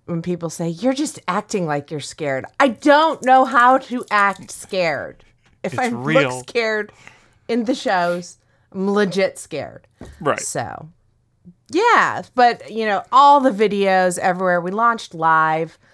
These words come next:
Speaker 1: on Facebook. It was fun. I ended up crying. K J brought in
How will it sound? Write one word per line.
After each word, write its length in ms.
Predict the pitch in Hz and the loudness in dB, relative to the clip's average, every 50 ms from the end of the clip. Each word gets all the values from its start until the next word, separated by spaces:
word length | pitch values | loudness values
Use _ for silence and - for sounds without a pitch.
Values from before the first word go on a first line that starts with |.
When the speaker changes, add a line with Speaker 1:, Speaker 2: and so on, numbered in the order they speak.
| _ _ _ _ - | _ _ _ _ -8
Speaker 1:
on 120 | 151 151 | -8 -8
Facebook. 760 | 131 - - 147 143 131 - - _ 147 143 139 139 135 _ - | -8 -8 -6 -6 -6 -6 -10 -10 _ -4 -4 -4 -4 -6 _ -20
It 100 | - 175 | -20 -18
was 160 | 139 - - | -20 -20 -20
fun. 640 | - _ 233 220 208 208 202 202 202 196 202 196 _ _ _ _ _ _ _ _ | -4 _ 2 4 6 6 6 4 4 2 -2 -6 _ _ _ _ _ _ _ _
I 100 | - 156 | -14 -12
ended 200 | 151 151 156 147 | -10 -10 -8 -10
up 140 | 156 - _ | -10 -12 _
crying. 400 | - - - 202 190 185 185 190 | -10 -4 -2 0 0 0 -2 -4
K 300 | 175 - 233 277 240 240 | -8 -6 -6 -4 -4 -2
J 180 | 214 240 214 190 | -2 -4 -4 -2
brought 320 | 156 175 170 156 160 156 | 0 0 2 2 2 -2
in 260 | 160 156 156 156 156 | -4 -6 -8 -10 -12